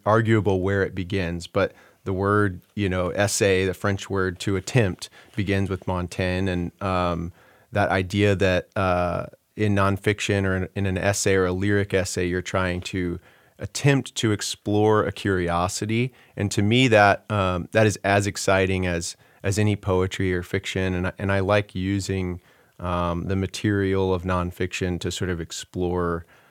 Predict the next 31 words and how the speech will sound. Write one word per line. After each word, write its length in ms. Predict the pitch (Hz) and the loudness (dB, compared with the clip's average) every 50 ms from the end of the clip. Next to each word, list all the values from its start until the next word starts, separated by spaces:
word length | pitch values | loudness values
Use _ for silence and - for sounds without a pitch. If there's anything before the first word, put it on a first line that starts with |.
| _ _ _ - | _ _ _ -10
um, 400 | 87 85 85 82 85 85 82 - | -8 -6 -4 -4 -6 -6 -6 -6
or 140 | - 85 87 | -6 -6 -6
attempt 340 | 85 - - 117 110 - - | -6 -2 0 0 0 0 0
to 80 | - 98 | -2 -4
explore 440 | 90 - - - - 90 87 87 | -4 -4 -10 -10 -6 -4 -4 -4
something 460 | 85 - - 85 80 - 87 82 82 80 | -4 -4 -8 -8 -8 -8 -8 -8 -6 -6
in 100 | 80 85 | -6 -6
that 220 | 85 82 - 87 | -6 -6 -8 -8
lyrical 420 | 90 90 90 85 85 - - 85 | -6 -6 -6 -6 -8 -8 -8 -6
way. 280 | 85 82 80 80 87 90 | -4 -4 -4 -4 -6 -8
So 360 | - - - 101 95 87 85 - - - - _ _ _ | -4 0 2 2 2 2 -2 -6 -16 -20 -20 _ _ _
for 200 | - - 110 107 | -2 0 2 2
me, 560 | 101 101 110 120 123 127 127 127 127 123 - _ _ _ _ _ | 4 4 6 6 6 6 6 4 2 0 -4 _ _ _ _ _
uh, 380 | - 104 95 92 90 90 85 78 - - - _ _ _ _ _ _ _ _ | -2 0 2 2 4 2 0 0 -4 -8 -12 _ _ _ _ _ _ _ _
you 100 | - 101 | -8 -4
know, 140 | 95 92 90 | -2 -2 0
nonfiction 640 | 92 98 101 104 107 107 - 113 107 - - 104 95 | 2 4 4 4 2 2 0 0 0 0 -2 -2 -2
has, 720 | 85 87 98 92 92 92 92 92 92 90 87 - - - _ _ _ _ _ _ _ _ _ | -2 0 0 2 2 2 4 2 2 0 -2 -8 -12 -14 _ _ _ _ _ _ _ _ _
um, 540 | - 92 87 87 87 82 78 80 76 76 - _ _ _ _ _ _ _ _ | -6 -4 -4 -4 -4 -4 -4 -6 -8 -10 -14 _ _ _ _ _ _ _ _
both 200 | 107 110 104 - | 2 2 2 2
the 80 | 107 | 0
stability 760 | 95 - - - - 98 80 104 104 104 113 127 123 123 117 107 | 0 0 0 0 -2 -2 2 2 2 4 4 4 4 4 4 4
of 100 | 104 - | 2 2
fact, 580 | - - 104 95 98 110 123 - - - - - - - _ _ | 2 2 4 6 6 4 2 0 -6 -14 -18 -18 -20 -20 _ _
but 140 | - 98 95 | 0 2 4
also 380 | 95 98 101 - - 110 101 | 6 4 4 4 4 2 2
the 140 | 98 92 95 | 2 0 -2
sort 180 | - - 104 92 | -2 -2 -2 -2
of 120 | 95 90 | -2 -4
freedom 640 | - - - 101 101 98 98 101 98 98 95 95 92 - - | -6 -8 -4 -2 0 0 2 2 0 2 0 -2 -2 -4 -4
of, 540 | 98 92 90 90 87 87 85 85 87 - | -4 -2 0 0 0 0 -2 -6 -10 -16